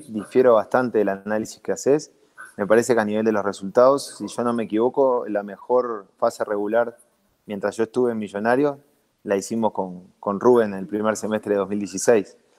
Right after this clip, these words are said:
alcanzando creo que cuarenta y dos puntos. Este, después tuvimos la mala fortuna de quedar eliminados y arrancamos mal un segundo torneo que precipita la salida de Rubén.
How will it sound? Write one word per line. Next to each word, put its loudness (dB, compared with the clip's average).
alcanzando 0
creo 4
que -10
cuarenta 2
y 2
dos 0
puntos. -4
Este, -4
después 0
tuvimos 2
la 6
mala 4
fortuna -6
de -6
quedar -2
eliminados -4
y -6
arrancamos 0
mal 0
un -10
segundo -6
torneo -4
que -4
precipita 0
la 2
salida 2
de 2
Rubén. 4